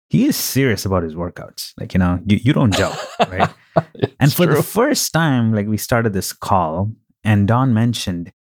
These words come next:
Speaker 1: "Hey, I missed a workout today." And I'm like, "Oh my God, what happened?" Like, you know, <laughs> did you, <laughs> are,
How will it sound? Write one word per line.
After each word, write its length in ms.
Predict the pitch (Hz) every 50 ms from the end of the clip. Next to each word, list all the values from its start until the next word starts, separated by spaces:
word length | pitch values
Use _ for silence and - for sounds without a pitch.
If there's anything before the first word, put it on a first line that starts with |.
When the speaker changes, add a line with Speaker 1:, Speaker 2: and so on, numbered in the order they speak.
| _ _
Speaker 1:
"Hey, 300 | - - 98 85 82 82 -
I 120 | 101 104
missed 240 | 101 120 117 - -
a 60 | 92
workout 400 | 87 92 98 - - 82 80 -
today." 260 | - - 80 78 - _ -
And 100 | 104 101
I'm 140 | 92 92 92
like, 160 | 87 87 - -
"Oh 200 | - 110 117 139
my 200 | 143 113 85 78
God, 320 | 78 - - 117 120 101 85
what 160 | 87 95 92
happened?" 500 | 98 110 120 170 180 190 139 95 87 82 _ _ _ _ -
Like, 140 | 107 - -
you 60 | 101
know, 140 | 90 101 117 120
<laughs> 40 | 110
did 320 | 113 113 110 104 - -
you, 60 | 117 - - - - - 147 - -
<laughs> 380 | - 107 - - - - - -
are, 280 | - 101 - 120 123